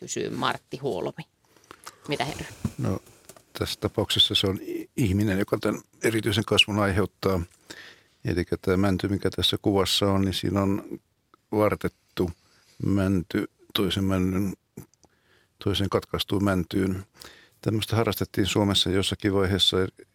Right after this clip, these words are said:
Speaker 2: etenkin sitä tehtiin metsäjalostus mielessä, kerättiin tämmöisiä niin sanottuja hyväkasvuisia pluspuita,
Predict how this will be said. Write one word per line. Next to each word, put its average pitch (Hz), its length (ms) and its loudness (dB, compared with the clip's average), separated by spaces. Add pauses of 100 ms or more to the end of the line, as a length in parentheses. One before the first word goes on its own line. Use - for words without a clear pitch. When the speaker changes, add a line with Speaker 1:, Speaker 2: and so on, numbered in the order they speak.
(140)
Speaker 2:
etenkin 101 380 -4
sitä - 160 -6
tehtiin 98 360 -2
metsäjalostus 92 1000 -4 (800)
mielessä, 104 460 2
kerättiin 95 400 -2
tämmöisiä 95 300 -2
niin 95 140 2
sanottuja 92 360 -2
hyväkasvuisia 95 640 0
pluspuita, 87 720 -2